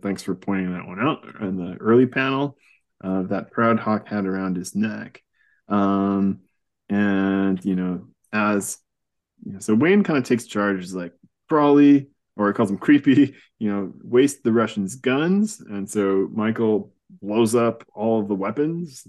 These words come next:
uh, that are kind of trained against them. Uh, Kathy uses her powers to basically, like, toss Mind Wolf into a brick wall.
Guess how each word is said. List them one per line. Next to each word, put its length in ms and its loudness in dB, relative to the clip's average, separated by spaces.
uh, 440 -8
that 160 2
are 180 2
kind 180 0
of 120 0
trained 260 2
against 360 -4
them. 320 -4
Uh, 300 -6
Kathy 800 4
uses 400 0
her 120 0
powers 520 -2
to 100 -8
basically, 440 -4
like, 200 -14
toss 400 -4
Mind 380 0
Wolf 320 2
into 240 0
a 40 0
brick 320 -4
wall. 520 -2